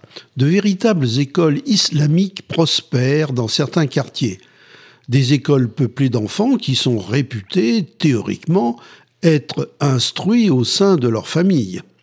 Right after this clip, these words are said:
Des écoles qui promeuvent des valeurs très éloignées de l'idéal républicain et plus encore de la laïcité. Ces écoles n'ont pas d'existence juridique.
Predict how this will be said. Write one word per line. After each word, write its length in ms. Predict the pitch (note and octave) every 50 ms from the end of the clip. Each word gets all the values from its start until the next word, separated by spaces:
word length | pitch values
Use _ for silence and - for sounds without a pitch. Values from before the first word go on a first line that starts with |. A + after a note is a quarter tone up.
| _ - - - - _ _ _ _ _ -
Des 320 | A2+ D#3 D#3+ B2 G#2 B2
écoles 500 | A2 - - C#3+ D#3 D#3 C#3+ B2+ A2+ G#2+ - - _ -
qui 160 | - C#3+ B2+
promeuvent 840 | - - - B2+ B2+ B2 B2 C3 C3+ C3+ C3 B2+ A#2+ A2 G#2+ A2+
des 360 | G#2+ F#2+ C3 A#2+ A#2 A2+ A2
valeurs 560 | G#2 G#2+ A2+ A#2 A#2 B2 B2+ B2 A#2 - - -
très 540 | - - - A#2 C3 C#3 C3+ B2+ A#2 A2+
éloignées 440 | A#2+ A2+ A2+ A#2+ B2 B2+ C3+ C#3 C#3
de 80 | A#2 B2+
l'idéal 480 | A2+ A2+ A#2 A2+ A#2 C3 B2 B2 A#2+
républicain 760 | A#2 G#2 G#2+ G#2 - B2+ G#2+ A2+ C3+ C#3 - G#3 G#3 G3+ G3 F#3 - - - - - -
et 120 | - C3 B2+
plus 280 | - - E3 C#3 -
encore 300 | C#3 A#2 - - F3 D#3+
de 80 | C3 B2
la 180 | A2 G#2+ G2+ G2
laïcité. 720 | G2+ A2+ C#3 D3 F3 - - - G3+ - - F#2 F2+ - - _ _ _ _ _ _ _ - - - - - - _ _ _ _ _ _ -
Ces 320 | - - C#3+ B2+ A#2+ A2+
écoles 320 | G#2+ G#2 - D3+ D3+ D#3+ C#3+
n'ont 180 | C3 B2+ A#2
pas 220 | A#2 - D3+ C#3 B2
d'existence 760 | A#2 B2 A2 G#2+ A#2 A2 - - - D3+ C#3+ C3+ A#2 - B2
juridique. 720 | G#2 G2+ B2+ B2+ C#3+ F3+ F3+ D#3 C3 A2 - - - -